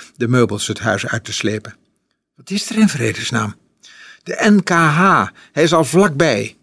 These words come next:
Over een uur kan het huis instorten." "Wat is de N K H?" "De nieuwe kerk herbouwd. Gisteravond is hij halstarrig geworden. Hij schuifelt regelrecht hier naartoe." Alle bestuurders van de N K H zijn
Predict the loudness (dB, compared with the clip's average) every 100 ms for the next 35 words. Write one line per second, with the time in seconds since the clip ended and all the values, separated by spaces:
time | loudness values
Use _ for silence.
0 | -6 -2 0 0 4 6 6 4 2 2
1 | 2 2 2 0 0 -4 -4 -10 _ _
2 | _ _ _ _ _ _ -20 -10 -8 -8
3 | -6 -4 -4 -4 -4 -4 -4 -6 -14 _
4 | _ _ -4 4 6 6 4 2 2 0
5 | 2 2 2 -2 -10 _ _ -4 -2 2
6 | 2 2 2 0 0 2 2 0 -2 -2
7 | -2 -2 -2 -2 -4 -8 -20 -10 -6 -6
8 | -2 0 2 0 0 2 2 2 2 0
9 | 2 2 0 -2 -4 -4 _ _ _ _
10 | _ -2 2 2 2 4 4 6 2 0
11 | -2 0 -2 0 0 0 0 2 2 2
12 | 0 -2